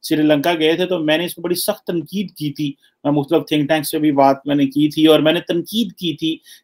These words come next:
कि इमरान खान साहब श्रीलंका में बैठ के उन्होंने Indian Ocean की कोई बात नहीं की, उन्होंने इंडो पैसिफिक की कोई बात नहीं की, उन्होंने Quad की कोई बात नहीं की। उन्होंने, ये देखिए ना, अब ये जो framework है इसके अलावा आप छोड़ें,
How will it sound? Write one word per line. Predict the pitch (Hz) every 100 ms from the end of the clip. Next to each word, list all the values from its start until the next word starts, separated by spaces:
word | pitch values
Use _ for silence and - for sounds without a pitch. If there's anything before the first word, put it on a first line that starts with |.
| _
कि | 185 180
इमरान | 170 156 156
खान | 147 180
साहब | 170 175 180
श्रीलंका | - 165 190 196 185 180
में | 175 151
बैठ | 147 156
के | -
उन्होंने | 180 185 185
Indian | 165 165 185 180
Ocean | 165 - 196
की | 196
कोई | 208
बात | 190 185 185
नहीं | 196 185
की, | 190 185 - - _
उन्होंने | 185 196 190
इंडो | 165 165 165
पैसिफिक | 151 151 185 - 196
की | 196
कोई | 185 185
बात | 170 165 -
नहीं | 175
की, | 185
उन्होंने | 180 185
Quad | 180 170 165 175
की | 175 196
कोई | 190 185
बात | 175 170 185
नहीं | 175
की। | 180 180
उन्होंने, | 165 180 190 196 - - _
ये | 190
देखिए | 160 170 202
ना, | 214
अब | 165 170
ये | 151 160
जो | 196 202
framework | - 160 170 180 170 160
है | 156
इसके | 180 - 208
अलावा | 180 185 202
आप | 196 -
छोड़ें, | 165 196 147